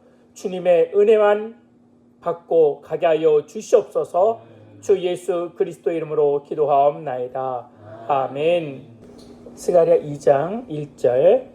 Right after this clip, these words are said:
"내가 또 눈을 들어본즉 한 사람의 측량줄을 그의 손에 잡았기로." 아멘.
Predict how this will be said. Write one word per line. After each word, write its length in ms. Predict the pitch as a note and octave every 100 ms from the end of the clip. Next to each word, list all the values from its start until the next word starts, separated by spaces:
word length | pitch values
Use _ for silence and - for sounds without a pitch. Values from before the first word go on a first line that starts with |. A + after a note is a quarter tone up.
| - -
"내가 360 | - D#3+ D#3+ D#3
또 120 | F3+
눈을 500 | D3+ D#3 D#3 D#3 - -
들어본즉 880 | D3 D3+ C#3+ C3+ B2+ D#3 G#3+ G#3 F#3
한 100 | F3+
사람의 460 | F3+ D#3+ D#3 D3+
측량줄을 800 | - F3 D#3 C#3+ D3+ D3 F3+ G3+
그의 340 | - D3+ D3+ D3
손에 420 | D3+ C#3+ F#3 G#3
잡았기로." 1080 | D3+ C#3 C#3+ C#3 - B2+ A#2+ A#2+ A#2 A2+ A2+ - - - - - - -
아멘. 680 | C3 A#2 C#3 F3 C3+ B2